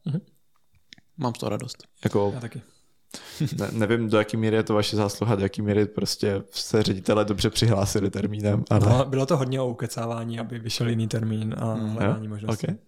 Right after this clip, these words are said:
Speaker 1: Jo.
Speaker 3: Ale tak, tak v to-, v tom případě skvělá práce, jako fakt super.
Speaker 2: Jo, jo, to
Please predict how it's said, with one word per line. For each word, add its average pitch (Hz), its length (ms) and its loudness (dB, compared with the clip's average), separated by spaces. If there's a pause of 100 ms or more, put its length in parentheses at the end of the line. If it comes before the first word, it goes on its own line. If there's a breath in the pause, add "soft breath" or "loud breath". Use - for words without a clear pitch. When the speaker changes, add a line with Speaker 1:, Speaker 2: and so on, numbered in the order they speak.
(120)
Speaker 1:
Jo. 117 120 -6 (1400 loud breath)
Speaker 3:
Ale 107 180 2
tak, 110 160 0
tak - 180 -2
v - 40 -12
to-, - 160 -2
v - 160 -20
tom 98 140 2
případě - 300 2
skvělá 90 320 -2
práce, - 340 -4
jako - 260 -6
fakt - 480 -4
super. - 340 -6 (320)
Speaker 2:
Jo, 113 120 4
jo, - 100 -2 (320)
to - 60 -8